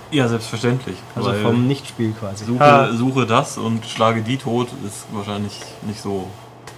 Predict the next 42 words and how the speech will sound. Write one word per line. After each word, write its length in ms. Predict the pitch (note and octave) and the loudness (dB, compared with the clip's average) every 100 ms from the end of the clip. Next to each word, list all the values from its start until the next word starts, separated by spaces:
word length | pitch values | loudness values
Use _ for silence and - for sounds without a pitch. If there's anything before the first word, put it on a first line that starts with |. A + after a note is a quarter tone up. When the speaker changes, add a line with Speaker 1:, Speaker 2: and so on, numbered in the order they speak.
| - - - - - - - - - - G#2+ F#2+ | -20 -20 -20 -20 -20 -20 -20 -20 -20 -12 -10 -4
Speaker 2:
Naja, 140 | C3 | 0
hätte 300 | B2 B2+ C#3 | 2 2 4
nur 180 | C#3 D3 | 6 6
ein 120 | C#3+ | 4
bisschen 360 | C#3+ D3 C#3+ C#3+ | 2 2 6 6
mystischen 500 | D#3+ - D#3 D3+ C#3 | 4 2 -2 2 4
Hum-, 280 | D3 E3 D3 | 4 4 4
Humbug 300 | F#3+ G#3 G3+ | 4 2 2
drum 160 | E3+ | 2
rumstricken 540 | E3 G3 G3+ G3 G3+ E3+ | 2 2 0 -2 -2 0
können, 180 | F3+ F3+ | 2 2
dann 120 | D#3+ | 2
nennen 180 | D3+ D3+ | 0 -2
wir's 120 | C#3 | -2
Lost 280 | C3+ C3+ - | -2 -2 -6
zwei 260 | A2+ C#3 | -2 0
und 120 | E3 D3+ | 0 -2
dann 100 | C#3+ | -4
freuen 220 | C3+ B2 | -2 -2
sich 140 | A2 | -4
alle. 120 | F2+ G2 - - - - - - | -10 -10 -14 -18 -20 -20 -14 -6
Speaker 1:
Ja, 180 | A2 - | -4 -2
oder 280 | B2 C3+ E3 | 4 4 6
man 180 | D3+ | 4
hätte 200 | C#3 C3 | 2 0
natürlich 500 | B2 A#2+ C3 B2 A#2 | 0 0 0 -2 -2
einfach 320 | G#2+ A2+ A#2 A2 | -2 0 -2 0
in 120 | G#2+ | -2
die 100 | G#2+ | -2
Hauptrolle 420 | A2+ - G#2 G#2 | -4 -2 -2 -2
Sylvester 380 | G2+ G2+ A2 G#2 | -4 -6 -6 -8
Stallone 360 | - G#2+ C#3+ | -4 0 0
ste-, 220 | E3+ - - - | -2 -8 -10 -10
stecken 320 | - G#2+ F#2+ | -6 -4 -4
können, 240 | - A2 B2+ | -4 -2 -2
dann 340 | G#2+ G#2+ A2+ | -2 -2 -2
wär's 200 | G#2+ G#2+ | -4 -4
auch 160 | G#2+ A#2+ | -6 -6
ein 320 | G#2+ G#2+ G#2 | -4 -4 -4
grandioser 360 | A2+ G#2 G2+ G#2 | -4 -4 -4 -6
Actionfilm 400 | - - - F#2+ | -8 -12 -8 -8
geworden. 260 | F#2 G2 | -8 -10